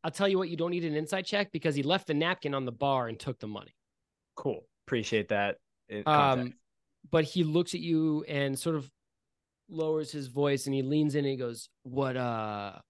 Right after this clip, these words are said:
Speaker 1: what's, yeah, what's, what do you need?" One industry guy to another.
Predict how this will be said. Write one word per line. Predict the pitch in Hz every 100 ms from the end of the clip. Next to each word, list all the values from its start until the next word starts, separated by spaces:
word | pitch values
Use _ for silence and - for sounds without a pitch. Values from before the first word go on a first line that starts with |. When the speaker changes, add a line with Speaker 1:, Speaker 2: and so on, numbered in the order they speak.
| _
Speaker 1:
what's, | 131 127 - - - - _
yeah, | -
what's, | 117 113 - - - - _ _ _ _
what | 127
do |
you | 123
need?" | 120 - _ _ _ _ _ _ _
One | 139 170
industry | 180 170 156 160
guy | 143 139 131
to | 120
another. | 120 107